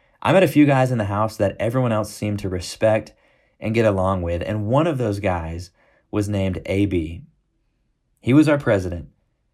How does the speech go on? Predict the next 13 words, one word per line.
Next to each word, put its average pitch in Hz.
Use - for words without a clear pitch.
And 101
you 151
wanna 214
know 196
the 127
first 123
two 123
things 110
I 104
noticed 101
about 101
this 101
guy? 107